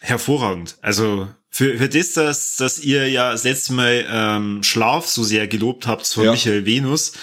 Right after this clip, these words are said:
Speaker 1: und da halt gesagt habt, ah, das ist halt, äh, schon immer eine Seltenheit, dass da ein deutscher Beitrag dann auch dabei ist, der dann am Ende auch wirklich gut ist,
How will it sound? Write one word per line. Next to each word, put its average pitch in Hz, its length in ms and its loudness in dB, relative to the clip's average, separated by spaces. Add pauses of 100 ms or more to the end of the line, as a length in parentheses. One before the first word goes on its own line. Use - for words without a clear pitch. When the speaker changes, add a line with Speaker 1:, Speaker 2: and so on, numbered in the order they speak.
(260)
Speaker 1:
und 120 180 -2
da 113 100 2
halt 117 180 0
gesagt 120 240 -2
habt, 104 140 -4
ah, 123 340 0
das 117 160 0
ist 110 160 -2
halt, 110 320 0
äh, 110 300 0
schon 127 220 2
immer 139 140 -2
eine 120 80 0
Seltenheit, 123 640 0
dass 113 120 -2
da 117 120 2
ein 107 60 -2
deutscher 117 320 0
Beitrag 113 420 -2
dann 120 120 -2
auch 107 60 2
dabei 107 280 2
ist, 107 180 -4
der 107 140 2
dann 104 100 0
am 104 140 -4
Ende 107 360 0
auch 95 100 -6
wirklich - 300 -6
gut 143 180 -2
ist, 135 220 -2